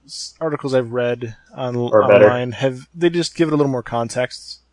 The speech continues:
Speaker 1: because they can
Speaker 2: Mm.
Speaker 1: actually cite, like, certain parts of the story in the beginning that you might encounter, um, where you wanna use this, or again, not without, they don't tell you what to do, but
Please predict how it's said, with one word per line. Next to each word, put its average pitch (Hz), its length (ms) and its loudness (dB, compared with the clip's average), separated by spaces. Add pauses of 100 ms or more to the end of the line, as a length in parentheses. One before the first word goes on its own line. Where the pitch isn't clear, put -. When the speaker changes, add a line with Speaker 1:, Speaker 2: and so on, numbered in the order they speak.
(600)
Speaker 1:
because 127 240 -2
they 123 100 0
can 113 140 -4
Speaker 2:
Mm. 123 60 0
Speaker 1:
actually 123 200 -6
cite, 123 280 -2
like, 113 160 -4
certain 117 280 -6
parts 117 300 -6
of 113 60 -12
the 113 80 -12
story 120 420 -6
in 120 100 -12
the 123 60 -8
beginning 117 300 -6
that 113 80 -6
you 113 80 -8
might 113 160 -4
encounter, 117 580 -6 (800)
um, 113 480 -10 (140)
where 147 160 -4
you 123 140 -4
wanna 117 160 -4
use 117 320 -6
this, 117 480 -4
or 113 400 -8 (1000)
again, 135 220 2
not 147 140 4
without, 123 300 0
they 151 100 4
don't 139 180 -2
tell 135 180 -2
you 120 100 0
what 110 120 -8
to 110 100 -14
do, 113 320 -6
but 101 160 -10